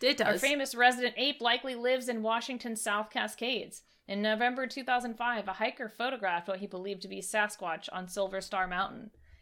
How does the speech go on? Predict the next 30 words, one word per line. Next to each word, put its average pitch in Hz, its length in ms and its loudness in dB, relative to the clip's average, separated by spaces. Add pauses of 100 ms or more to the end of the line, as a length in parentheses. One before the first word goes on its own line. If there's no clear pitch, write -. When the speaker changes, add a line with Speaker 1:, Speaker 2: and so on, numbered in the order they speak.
Speaker 2:
It 208 80 -8
could 214 160 2
just 202 160 -4
be 196 100 -2
a - 60 0
hiker. 170 420 0 (220)
Maybe 160 280 -4
not. 170 280 -2
Speaker 1:
Maybe 247 240 0
not. 139 320 -2
Probably 214 260 4
not. - 260 -4 (1300)
Speaker 2:
Toot, 185 160 -6 (120)
toot, 202 140 -14
toot, 208 200 -6
toot, 190 100 -14
toot, 202 160 -10
toot. 196 160 -4
Speaker 1:
Mm, 190 500 -6 (320)
you, 403 280 4
you 277 120 -2
definitely 320 300 6
Speaker 2:
Hold 202 60 4
on. 202 80 6
Speaker 1:
got 190 60 -4
some 185 100 -8
squatching 165 800 -4 (360)
to 196 80 -4
do. 170 280 -4
Speaker 2:
Uh, 196 800 2